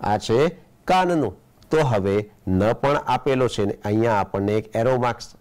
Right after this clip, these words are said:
એટલે કે એક નિશાની પણ બતાવી છે કે શબ્દ ઉપરથી નીચેની તરફ લખવાનો છે. તો આ શબ્દ માટે અહીંયા આપણે એક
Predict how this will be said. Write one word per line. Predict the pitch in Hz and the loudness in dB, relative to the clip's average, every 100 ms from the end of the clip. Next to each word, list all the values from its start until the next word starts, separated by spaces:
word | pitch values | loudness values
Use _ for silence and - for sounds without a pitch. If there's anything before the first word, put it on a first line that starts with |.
| _ | _
એટલે | 87 87 | -6 -4
કે | 87 104 | -2 -4
એક | 104 | -2
નિશાની | 104 - 120 127 | -4 -2 0 0
પણ | 127 131 | -2 -2
બતાવી | 117 117 107 | -2 -2 -2
છે | 92 92 | -4 -4
કે | 101 | -4
શબ્દ | 98 117 123 117 120 - - | -2 -4 -4 -2 -2 -2 -6
ઉપરથી | 101 104 101 95 | -6 -4 -4 -4
નીચેની | 104 113 117 120 123 | -4 -2 -2 -2 -2
તરફ | 120 123 | -4 -4
લખવાનો | 117 113 120 117 113 | -4 -2 -2 0 -2
છે. | - 92 - - - - - - | -6 -12 -14 -20 -20 -20 -18 -2
તો | 113 123 123 - _ - - | 2 2 0 -4 _ -18 -4
આ | 107 120 | -2 0
શબ્દ | 123 101 95 90 | -2 -4 -4 -4
માટે | 82 78 67 - - - - - - - - | -6 -10 -12 -12 -20 -20 -20 -20 -20 -14 -6
અહીંયા | 95 113 104 101 117 - | -2 0 0 -2 -4 -6
આપણે | 85 92 95 - | -8 -6 -8 -2
એક | 135 | -2